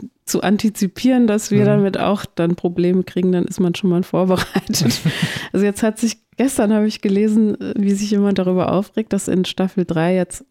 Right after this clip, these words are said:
Speaker 1: bei der neuen Folge, die gestern rauskam, äh, sich,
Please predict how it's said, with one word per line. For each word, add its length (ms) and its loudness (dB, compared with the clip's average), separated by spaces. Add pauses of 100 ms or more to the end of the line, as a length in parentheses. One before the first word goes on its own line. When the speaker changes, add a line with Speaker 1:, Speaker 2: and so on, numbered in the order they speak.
Speaker 1:
bei 140 0
der 100 2
neuen 320 2
Folge, 400 0
die 200 0
gestern 360 -2
rauskam, 520 0 (840)
äh, 320 0 (320)
sich, 380 -4